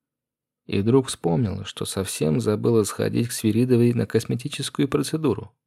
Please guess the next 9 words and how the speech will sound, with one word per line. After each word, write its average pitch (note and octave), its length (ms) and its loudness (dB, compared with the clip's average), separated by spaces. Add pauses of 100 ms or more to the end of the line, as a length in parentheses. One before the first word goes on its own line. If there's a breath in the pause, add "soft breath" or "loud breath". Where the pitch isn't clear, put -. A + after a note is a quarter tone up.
(720)
Теперь A#2 540 4
надо C#3 280 0
напрашиваться G2+ 800 0
снова. F2+ 400 -10 (640)
«Генеральная A#2+ 720 2
уборка A#2 560 2
нужна G2 500 2
моим F#2+ 320 2
мозгам», E2+ 560 -4